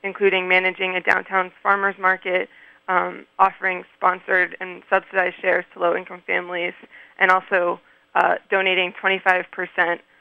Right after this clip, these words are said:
of our produce to the emergency food system in Poughkeepsie.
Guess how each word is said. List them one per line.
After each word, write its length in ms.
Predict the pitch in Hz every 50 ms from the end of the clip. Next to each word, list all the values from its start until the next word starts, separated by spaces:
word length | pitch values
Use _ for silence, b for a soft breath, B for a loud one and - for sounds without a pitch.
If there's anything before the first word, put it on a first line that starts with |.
| _ _ -
of 160 | 185 175 180
our 380 | 170 170 170 - - 170 - - _ -
produce 420 | - 214 196 190 180 180 175 175 - - _ - -
to 180 | 196 180 180
the 80 | 170 175
emergency 580 | 175 170 170 175 170 - 175 175 - - 170 170 -
food 160 | - 170 170 - -
system 360 | 180 180 - - 170 170 170
in 120 | 170 180
Poughkeepsie. 560 | - - - - - - _ - - - 196